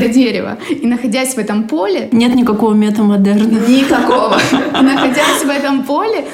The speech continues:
Speaker 1: ты просто вот действительно как уравнение, которое с-, скобочки зачёркивает, и ты становишься вот таким вот собой, возвращаешься уже в город —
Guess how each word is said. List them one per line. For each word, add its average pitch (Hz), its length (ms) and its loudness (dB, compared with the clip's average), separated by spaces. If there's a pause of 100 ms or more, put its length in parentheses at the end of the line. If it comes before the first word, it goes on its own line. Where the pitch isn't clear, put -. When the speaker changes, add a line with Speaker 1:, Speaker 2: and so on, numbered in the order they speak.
(140)
Speaker 1:
ты 277 140 -2
просто 262 480 -4
вот 226 200 -2
действительно 254 520 -2
как 233 200 -8
уравнение, 233 520 -2
которое 233 300 -4
с-, - 260 -8
скобочки 208 520 -4
зачёркивает, 220 800 -6 (340)
и 185 60 -4
ты 277 140 -4
становишься 262 600 -4
вот 196 120 -8
таким 214 280 -4
вот 196 120 -4
собой, 220 360 -4
возвращаешься 220 840 -6
уже 196 680 -4
в 185 80 -6
город — 208 440 -4